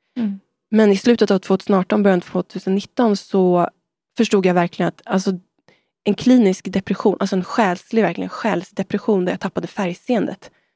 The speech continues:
Speaker 2: Från att ha börjat se livet i så hög upplösning. Där tvåtusen sjutton, när jag började hitta tillbaka till mig själv, då,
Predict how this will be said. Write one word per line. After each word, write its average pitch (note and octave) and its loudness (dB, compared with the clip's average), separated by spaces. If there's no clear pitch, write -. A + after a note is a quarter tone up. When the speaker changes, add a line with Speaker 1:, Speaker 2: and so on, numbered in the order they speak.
Speaker 2:
Från A#3 4
att F#3+ 2
ha E3+ -2
börjat E3+ -4
se F#3 -2
livet F3 -4
i F#3 -10
så F#3 -2
hög F3+ 0
upplösning. - -2
Där F3+ 2
tvåtusen - -6
sjutton, - -6
när E3 -2
jag E3 -6
började F3 -6
hitta F3+ -6
tillbaka F3+ -4
till - -10
mig F3+ -4
själv, F#3 -8
då, G3 0